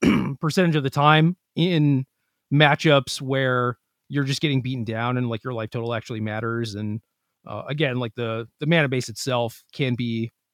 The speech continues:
sort of painful at times, right? So I think that I would prefer to, like, start one and then sideboard the second copy and then find ways to do similar things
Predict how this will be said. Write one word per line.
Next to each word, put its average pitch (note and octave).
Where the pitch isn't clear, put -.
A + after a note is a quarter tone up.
sort C3+
of A2
painful A2+
at A#2
times, A#2
right? A#2
So A2
I D3
think E3+
that D#3
I D3
would D3
prefer C#3+
to, C#3
like, B2
start C#3
one C#3
and C3
then B2
sideboard C3+
the D3+
second D3
copy C#3+
and A#2+
then A#2
find B2+
ways B2
to B2+
do A#2+
similar B2+
things C#3+